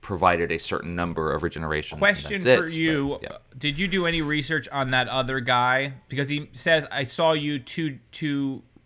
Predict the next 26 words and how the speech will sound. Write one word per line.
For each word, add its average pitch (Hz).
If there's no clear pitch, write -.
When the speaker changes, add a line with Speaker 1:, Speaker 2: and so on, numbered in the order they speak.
Speaker 2:
I, 151
the 143
last 175
time 180
I 156
saw 151
you, 131
I 120
was, 117
I 113
regenerated 110
twice." -
Speaker 1:
Yes. -
Speaker 2:
So 147
now, 135
was 135
he 214
in 196
a 170
previous 160
Pertwee 180
story 185
that 156
we 135
didn't 139
see? 151